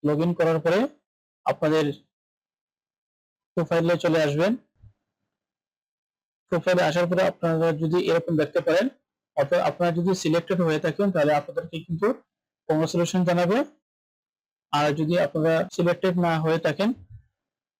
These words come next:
তাহলে আপনাদেরকে এরকম দেখাবে, "You are not in the merit list", অর্থাৎ আপনি সিলেক্ট হন নাই। তো এইভাবে কিন্তু আপনারা ওয়েবসাইটের মাধ্যমে ফলাফল দেখতে পারবেন।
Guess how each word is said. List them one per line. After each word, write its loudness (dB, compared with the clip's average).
তাহলে 0
আপনাদেরকে 0
এরকম 0
দেখাবে, 0
"You 2
are 2
not 2
in -2
the 2
merit -2
list", -2
অর্থাৎ -2
আপনি -2
সিলেক্ট -2
হন -2
নাই। 0
তো -2
এইভাবে 0
কিন্তু 0
আপনারা 0
ওয়েবসাইটের 2
মাধ্যমে 0
ফলাফল -2
দেখতে -4
পারবেন। 0